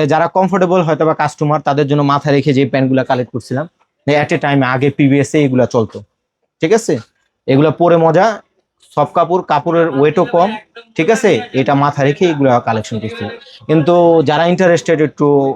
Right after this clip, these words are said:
ওয়েট কম, এগুলা প্যান্ট চাচ্ছেন, এগুলা সাতশো টাকায় পেয়ে যাবেন।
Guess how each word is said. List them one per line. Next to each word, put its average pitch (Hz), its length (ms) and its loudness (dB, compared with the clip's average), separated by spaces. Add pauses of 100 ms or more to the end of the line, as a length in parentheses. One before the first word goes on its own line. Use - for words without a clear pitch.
(380)
ওয়েট 160 300 2
কম, 143 240 2 (420)
এগুলা 139 220 0
প্যান্ট 147 260 0
চাচ্ছেন, 170 300 0 (240)
এগুলা 113 200 -4
সাতশো - 300 -8
টাকায় 120 240 -2
পেয়ে 127 160 0
যাবেন। 98 200 -4